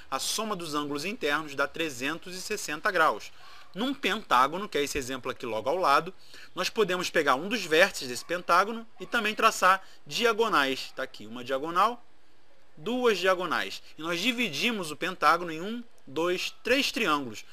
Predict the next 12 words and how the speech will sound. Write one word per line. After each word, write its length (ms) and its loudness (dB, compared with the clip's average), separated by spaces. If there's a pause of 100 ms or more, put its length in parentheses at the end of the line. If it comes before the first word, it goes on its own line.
(200)
Portanto, 460 -2
teremos 380 -2
o 40 -4
quê? 320 -6
Três 300 0
vezes 400 -4
cento 220 -10
e 40 -2
oitenta, 480 -4 (840)
que 100 -2
é 80 6
igual 480 4